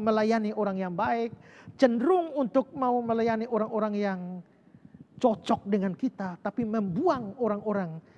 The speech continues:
yang jahat, membuang orang-orang yang brengsek, membuang orang-orang yang tidak cocok dengan kita. Mereka adalah kegelapan, seharusnya adalah kita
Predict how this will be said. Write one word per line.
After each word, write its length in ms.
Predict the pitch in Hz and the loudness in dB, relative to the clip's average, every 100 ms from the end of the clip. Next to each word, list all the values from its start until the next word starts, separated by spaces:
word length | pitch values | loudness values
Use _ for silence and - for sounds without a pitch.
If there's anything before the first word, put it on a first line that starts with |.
| - - - | -20 -12 0
yang 400 | 185 160 143 135 | 0 0 -6 -8
jahat, 400 | 196 - 214 190 | -8 -6 -8 -8
membuang 480 | - 208 170 220 262 233 | -2 -2 2 2 2 4
orang-orang 400 | 233 233 233 220 | 2 2 0 0
yang 180 | 208 185 | -2 -4
brengsek, 480 | 127 240 247 - 262 | -6 -6 -6 -6 -6
membuang 480 | 302 254 208 269 262 | -6 -6 0 0 0
orang-orang 440 | 233 240 226 220 208 | -2 0 0 0 -2
yang 180 | 208 185 - - - - - - | -4 -6 -12 -20 -20 -20 -10 -2
tidak 240 | 208 190 - - - _ - - | 0 0 -4 -20 -20 _ -20 -8
cocok 400 | 247 202 - - - | -6 -4 -4 -4 -6
dengan 240 | 160 135 | -8 -8
kita. 320 | - 190 - - - - - - - _ - | -12 -12 -12 -16 -20 -20 -20 -20 -20 _ -10
Mereka 480 | 170 180 294 294 311 | 2 2 4 0 -2
adalah 160 | 294 285 | -2 -2
kegelapan, 560 | 285 190 262 254 180 | -2 0 -2 -4 -8
seharusnya 880 | 156 220 - - 311 277 - 208 175 | -6 -8 -4 -2 -2 -4 -6 -8 -8
adalah 320 | 160 156 - - - - - - - - - - - | -6 -6 -8 -16 -20 -20 -20 -20 -20 -20 -20 -20 -10
kita 320 | - - | -8 -8